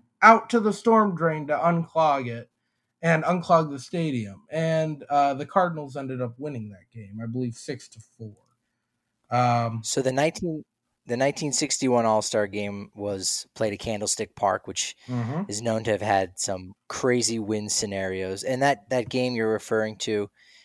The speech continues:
Speaker 2: in Saint Louis, ultimately, you, your study resulted in the fact that, yeah, you could just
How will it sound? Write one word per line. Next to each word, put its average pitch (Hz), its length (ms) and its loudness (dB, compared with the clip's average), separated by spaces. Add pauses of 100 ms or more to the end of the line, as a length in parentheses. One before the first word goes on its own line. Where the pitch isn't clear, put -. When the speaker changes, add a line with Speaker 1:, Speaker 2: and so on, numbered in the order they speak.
(100)
Speaker 2:
in 120 120 -8
Saint 110 260 2
Louis, 113 260 -2
ultimately, 113 640 2
you, 104 220 -12 (880)
your 117 180 -6
study 113 480 0 (760)
resulted 117 540 2
in 113 100 -4
the 110 60 -10
fact 110 300 0
that, 101 200 0
yeah, 131 100 4
you 117 240 -2
could 135 120 -4
just 131 180 -4